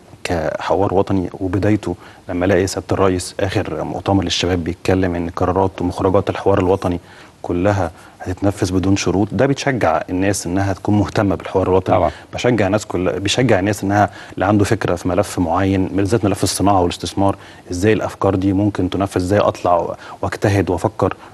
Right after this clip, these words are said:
Speaker 1: ان مجهودي مش هيروح في الاخر على الفاضي، بالعكس في اهتمام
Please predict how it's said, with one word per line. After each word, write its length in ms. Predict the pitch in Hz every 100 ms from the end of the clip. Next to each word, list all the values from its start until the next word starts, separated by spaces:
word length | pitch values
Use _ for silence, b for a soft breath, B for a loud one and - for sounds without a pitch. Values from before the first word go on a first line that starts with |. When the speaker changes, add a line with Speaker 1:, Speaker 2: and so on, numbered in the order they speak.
| -
Speaker 1:
ان 220 | 92 95 98
مجهودي 320 | 101 110 110
مش 180 | 101 92
هيروح 160 | 98
في 60 | -
الاخر 440 | 80 - 90 85
على 140 | 78 92
الفاضي، 380 | 92 101 98
بالعكس 320 | 87 92 - 92
في 120 | 107
اهتمام 400 | - 95 101